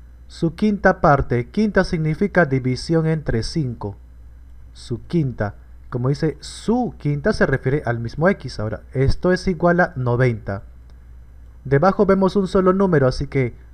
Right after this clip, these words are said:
a todo tenemos que multiplicar por cinco. Por cinco acá, por cinco y por acá también. A todos. Así que baja este cinco X más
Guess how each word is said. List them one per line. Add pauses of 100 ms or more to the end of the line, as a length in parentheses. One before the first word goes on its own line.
a
todo
tenemos
que
multiplicar
por
cinco. (680)
Por
cinco
acá, (120)
por
cinco
y
por
acá
también. (320)
A
todos. (1120)
Así
que
baja
este
cinco
X
más